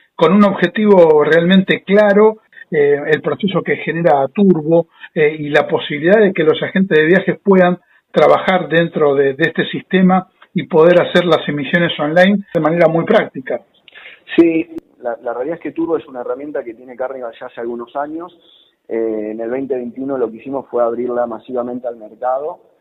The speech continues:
Speaker 1: Ujú.
Speaker 2: y, y empezar a capacitar a los agentes de viajes. Eh,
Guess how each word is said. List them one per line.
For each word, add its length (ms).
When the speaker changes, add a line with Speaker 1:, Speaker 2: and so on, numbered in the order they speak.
Speaker 1:
Ujú. 220
Speaker 2:
y, 400
y 100
empezar 340
a 80
capacitar 520
a 60
los 200
agentes 360
de 60
viajes. 420
Eh, 160